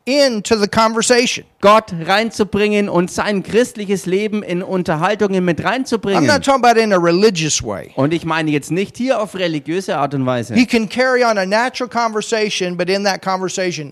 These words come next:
Speaker 1: always looking for a chance to plant a seed.
Speaker 2: Er kann eine ganz natürliche, normale Unterhaltung führen und währenddessen immer nach Gelegenheiten schauen, wie er ein geistliches Saat einbringen kann.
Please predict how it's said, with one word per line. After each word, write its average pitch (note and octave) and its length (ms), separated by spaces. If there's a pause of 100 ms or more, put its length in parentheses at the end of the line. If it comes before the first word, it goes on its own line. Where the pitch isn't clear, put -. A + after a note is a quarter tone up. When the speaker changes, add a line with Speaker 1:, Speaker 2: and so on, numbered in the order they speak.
(120)
Speaker 1:
always E3+ 360
looking F3 260
for D#3+ 120
a D3+ 40
chance D3+ 360
to B2 60
plant C#3+ 300
a - 20
seed. G2+ 400
Speaker 2:
Er D3 120
kann G3+ 400
eine F3+ 240
ganz G3 340
natürliche, F#3+ 540
normale D#3+ 540
Unterhaltung D#3+ 600
führen E3 420
und C#3+ 360
währenddessen F#3 760
immer A3 280
nach F3+ 280
Gelegenheiten D#3+ 600
schauen, D3 380 (280)
wie C#3 120
er D3 80
ein C3 260
geistliches C#3+ 600
Saat B2 320
einbringen A#2+ 560
kann. F2+ 320